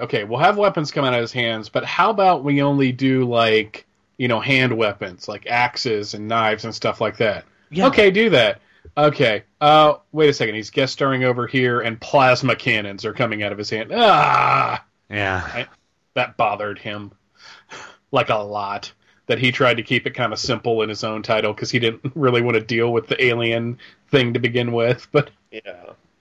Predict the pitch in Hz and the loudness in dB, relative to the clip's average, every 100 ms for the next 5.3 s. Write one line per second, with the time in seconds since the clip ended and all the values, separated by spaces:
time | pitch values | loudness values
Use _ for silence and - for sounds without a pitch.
0 | _ 151 143 139 131 135 120 120 110 101 | _ -6 -2 0 0 -2 -2 -2 -4 -6
1 | - 95 67 60 _ _ _ _ _ - | -4 -4 -4 -8 _ _ _ _ _ -12
2 | - - _ _ _ _ _ _ _ - | -12 -12 _ _ _ _ _ _ _ 2
3 | 180 151 110 85 78 - 135 _ _ _ | 2 2 -4 -6 -10 -10 -16 _ _ _
4 | 311 - 277 349 311 117 104 - 247 233 | -6 -6 -10 -2 4 4 4 0 -2 -2
5 | - 90 | -2 -8